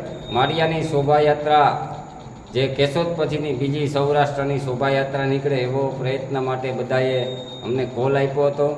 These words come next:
અને રસ્તાની અંદર શરબતોથી લઈ અને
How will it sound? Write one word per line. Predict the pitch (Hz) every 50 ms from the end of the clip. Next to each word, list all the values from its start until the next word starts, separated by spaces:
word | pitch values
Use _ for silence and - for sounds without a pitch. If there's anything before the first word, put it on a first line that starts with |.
| - - - - - - - -
અને | 120 131 139 143 143 143 143 135
રસ્તાની | - 127 131 131 - - 156 151 151 151 143 139
અંદર | 143 143 147 139 - - -
શરબતોથી | 139 135 135 135 143 139 139 143 139 139 135 - 139 127 131
લઈ | 143 147 143 123 107 - - - - - - - - - -
અને | 117 127 131